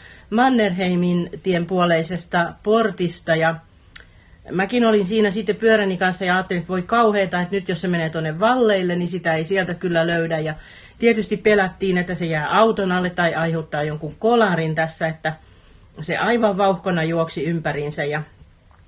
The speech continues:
siis se saatiin taas kerran jahdattua tähän seurakunnan pihaan ja mä laitoin pyöräni sillä lailla poikittain siihen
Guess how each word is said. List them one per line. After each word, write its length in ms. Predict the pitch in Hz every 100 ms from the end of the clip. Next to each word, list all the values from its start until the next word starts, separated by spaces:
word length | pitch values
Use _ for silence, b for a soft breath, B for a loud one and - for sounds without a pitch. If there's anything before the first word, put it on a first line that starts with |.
| _ - b b b b b
siis 180 | - 214
se 80 | 226
saatiin 400 | 233 202 185 165
taas 280 | 233 254 -
kerran 320 | 220 208 190
jahdattua 440 | 180 170 165 160
tähän 380 | 160 165 160 156
seurakunnan 580 | - 196 190 175 156 151 -
pihaan 520 | 233 208 202 175 165
ja 140 | 165 156 B B B
mä 100 | 190
laitoin 340 | 214 220 202 180
pyöräni 460 | 240 233 190 175
sillä 200 | 165 175
lailla 120 | 165
poikittain 540 | 170 208 190 175 170 165
siihen 340 | 175 170 170